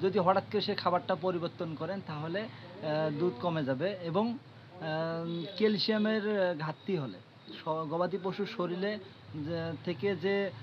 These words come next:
দুধটা বের হয়, এখানে সাতাশি পার্সেন্ট হচ্ছে পানি আর তেরো পার্সেন্ট হচ্ছে প্রোটিন বা, আহ, ক্যালসিয়াম।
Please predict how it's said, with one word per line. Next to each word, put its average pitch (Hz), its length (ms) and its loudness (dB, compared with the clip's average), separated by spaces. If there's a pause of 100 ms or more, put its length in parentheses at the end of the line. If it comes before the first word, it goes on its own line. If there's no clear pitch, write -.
(140)
দুধটা 185 360 0
বের 165 200 0
হয়, 175 260 2
এখানে 185 360 -2 (240)
সাতাশি 196 640 0
পার্সেন্ট 180 400 0
হচ্ছে 185 260 -4
পানি 120 240 -2 (140)
আর 139 120 -4 (120)
তেরো 180 220 2
পার্সেন্ট 180 340 -2
হচ্ছে 202 380 -4
প্রোটিন 143 380 0
বা, 151 240 0
আহ, 147 40 -4 (580)
ক্যালসিয়াম। 160 380 0